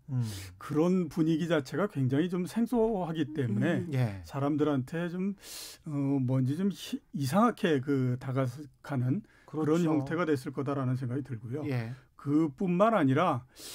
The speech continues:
Speaker 2: 전체적으로 그 취임사를 들어보면서도 느껴지는 부분이 뭐냐면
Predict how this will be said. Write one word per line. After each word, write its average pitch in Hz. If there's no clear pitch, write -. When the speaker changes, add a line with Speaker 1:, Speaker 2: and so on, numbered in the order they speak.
Speaker 2:
전체적으로 175
그 143
취임사를 214
들어보면서도 151
느껴지는 143
부분이 127
뭐냐면 120